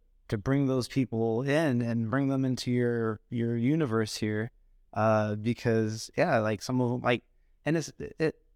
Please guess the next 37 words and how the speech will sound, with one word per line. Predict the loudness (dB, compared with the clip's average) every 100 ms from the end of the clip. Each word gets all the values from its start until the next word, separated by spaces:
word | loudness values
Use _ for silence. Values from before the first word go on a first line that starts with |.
| -10
it's | 2
not | 2
just | 2 -2
interesting | -2 -2 -2 -2
people, | -2 -4 -2
but | 0
you've | 2 2
actually | 0 0 -2 0
helped | -2 -2
bring | -2 -2 -2 -6 -10 -2
really | 2 4 2
talented | 0 0 -2 -4 -4
people | -2 -2
to | -4
practice. | -2 -2 -2 -6 -8 -8 -12 _ -20 _ _
Uh, | 0 2 2 0
I, | 2 4 4 2 -2 -6
I | -6
think, | -2 -4 -4 -6
I |
don't | -4 -2
know, | -6 -12 -6
Benzi, | -2 0 0 0 -2 -4 -12 -6
uh, |
our | -2 0 0 -2 -2
videographer, | 0 2 4 4 2 0 0 0
who's | -2 -4 -4 -8 -14 _ _
had | -10 -8 0
such | 0 2
a |
big | 0 0
impact | 0 0 0 0
these | -2
last | 0 0 0
couple | -6 -4
of | -2
years, | 2 2 0 -4